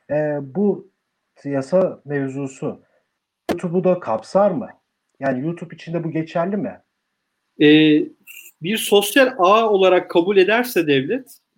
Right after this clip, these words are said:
Speaker 2: e, uzmanlar bunun için de
Speaker 1: Hı hı.
Speaker 2: geçerli olacak anlaşılan. Çünkü şöyle bir şey var. Diyorlar ki aylık erişimi bir milyon olan, e, herhangi bir sosyal ağ sağlayıcı Türkiye'de temsilci barındırmak zorunda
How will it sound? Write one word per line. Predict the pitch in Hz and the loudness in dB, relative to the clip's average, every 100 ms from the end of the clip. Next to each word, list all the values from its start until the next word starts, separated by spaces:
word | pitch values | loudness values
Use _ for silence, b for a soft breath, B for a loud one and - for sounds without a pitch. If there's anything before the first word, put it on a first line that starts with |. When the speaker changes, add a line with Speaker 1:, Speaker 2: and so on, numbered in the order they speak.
| - | -6
Speaker 2:
e, | 139 135 135 143 - _ _ - | -4 -2 -4 -10 -18 _ _ -4
uzmanlar | 156 143 143 143 180 285 - _ - | -2 0 0 0 -2 -4 -8 _ -4
bunun | 240 330 | 0 0
için | - | 2
de | 330 | 2
Speaker 1:
Hı | |
hı. | |
Speaker 2:
geçerli | 254 - 180 147 | 2 0 2 2
olacak | 135 135 127 | 0 -4 -6
anlaşılan. | 135 123 120 123 131 | -6 -8 -10 -12 -10
Çünkü | 214 247 | -6 -2
şöyle | 302 311 330 277 | 0 4 6 4
bir | |
şey | - 165 | 4 2
var. | 135 127 - | 4 0 0
Diyorlar | 311 311 233 180 | 0 2 0 0
ki | - 285 _ - | -8 -12 _ -2
aylık | 220 277 254 247 | 2 4 2 0
erişimi | 254 247 247 226 247 202 | -2 -2 -4 -4 -4 2
bir | 277 285 | 4 4
milyon | 226 202 170 156 | 2 2 2 4
olan, | 202 151 240 _ _ _ _ _ _ _ 151 | 2 0 -2 _ _ _ _ _ _ _ -2
e, | 143 143 139 139 135 135 - - - | 0 2 2 0 0 -2 -6 -16 -4
herhangi | 185 247 269 233 185 | 0 2 2 2 4
bir | 165 | 4
sosyal | - 240 240 190 196 | 6 0 2 0 4
ağ | 240 226 | 2 2
sağlayıcı | - 247 226 175 220 247 | 2 2 6 4 2 -6
Türkiye'de | 254 247 214 165 135 | -8 -6 -2 0 0
temsilci | 185 196 - 214 240 | -2 -4 -8 -8 -2
barındırmak | 240 240 240 240 240 | 0 0 -2 -4 -6
zorunda | - 240 226 220 233 247 | -4 -4 -2 -2 -4 -6